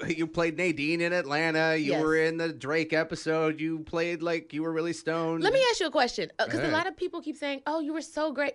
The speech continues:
Speaker 2: What color did you think my dress was?
Speaker 1: I wasn't paying attention to your dress.
Speaker 2: Okay, well, it was brown. But I, a lot of people keep saying, "You were the one in the yellow dress." And
Speaker 1: Oh, yeah, it was yellow.
Speaker 2: No, it was brown.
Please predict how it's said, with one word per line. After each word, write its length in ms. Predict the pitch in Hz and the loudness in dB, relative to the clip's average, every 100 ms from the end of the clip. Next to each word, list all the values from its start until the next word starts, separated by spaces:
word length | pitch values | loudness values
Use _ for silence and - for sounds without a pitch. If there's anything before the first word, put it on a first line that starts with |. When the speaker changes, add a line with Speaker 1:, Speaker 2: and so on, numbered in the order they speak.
| 190 | -8
Speaker 2:
What 340 | 165 240 - | -2 0 0
color 320 | - 415 370 | 0 -2 -2
did 180 | 277 277 | -6 -6
you 120 | 240 | -8
think 260 | - 226 214 | -8 -10 -10
my 140 | 180 | -12
dress 340 | 165 160 143 - | -8 -8 -8 -12
was? 380 | - - - _ _ - | -16 -16 -20 _ _ -14
Speaker 1:
I 120 | 190 | -8
wasn't 320 | 233 226 190 | -8 -8 -10
paying 240 | - 107 107 | -6 -6 -6
attention 380 | - 101 - 110 | -10 -12 -10 -8
to 60 | |
your 100 | 101 | -6
dress. 340 | 104 110 240 - | -4 -6 -6 -4
Speaker 2:
Okay, 300 | 220 208 170 | -2 0 -2
well, 160 | 180 208 | -2 -2
it 80 | 240 | -2
was 120 | 240 | -2
brown. 420 | 180 156 143 180 _ | -4 -4 -6 -12 _
But 120 | 220 | 0
I, 120 | 220 214 240 | 0 0 0
a 100 | 240 | 2
lot 140 | 240 | 2
of 80 | 269 | 0
people 120 | 247 | -4
keep 140 | 269 | -6
saying, 240 | 269 254 240 | -4 -4 -2
"You 120 | 302 | -2
were 80 | 339 | -2
the 80 | 330 | -4
one 200 | 320 330 | -4 -6
in 120 | 311 | -8
the 40 | |
yellow 300 | 294 285 311 | -6 -6 -8
dress." 380 | 269 302 330 262 - | -10 -10 -10 -10 0
And 80 | |
Speaker 1:
Oh, 320 | 190 285 285 170 | 2 4 2 2
yeah, 280 | 233 330 254 - | 0 0 -2 -6
it 80 | 247 | -2
was 200 | 349 320 | -2 2
yellow. 460 | 427 480 415 - - _ | 2 4 2 0 -10 _
Speaker 2:
No, 520 | 247 285 453 311 226 - - | 2 4 6 4 2 -4 2
it 160 | 403 | 4
was 240 | 403 440 277 | 6 4 4
brown. 680 | 320 392 494 320 220 202 | 2 4 4 2 0 -4